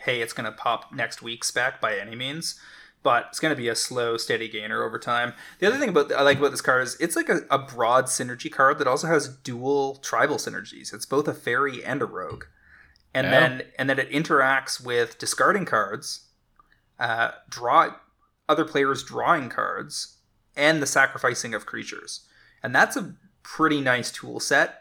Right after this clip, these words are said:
Speaker 1: with a wh-, like, so many different things that it can interact with, right? Um, for instance, any of the cards that punish your opposing players for drawing extra cards,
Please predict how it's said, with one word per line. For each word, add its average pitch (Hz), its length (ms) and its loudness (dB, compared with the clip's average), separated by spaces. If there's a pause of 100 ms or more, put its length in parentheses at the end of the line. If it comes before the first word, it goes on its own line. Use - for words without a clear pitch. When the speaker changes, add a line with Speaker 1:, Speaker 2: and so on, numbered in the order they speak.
Speaker 1:
with 127 180 -4
a 117 60 -4
wh-, - 340 -14
like, 135 260 -6
so - 340 -2
many 135 180 -4
different 120 340 -6
things 110 380 -4
that 113 160 -2
it 107 80 -8
can 117 140 -12
interact 104 520 -4
with, - 160 -20
right? 123 220 -4 (640)
Um, 117 600 -4 (420)
for 151 100 2
instance, 135 300 0
any 165 140 2
of 147 40 0
the 139 60 4
cards 139 320 2
that - 180 -6
punish 131 460 0
your 131 80 2
opposing 120 480 -2
players 120 440 0
for 123 140 -4
drawing 117 340 -2
extra 113 280 -8
cards, 156 520 -2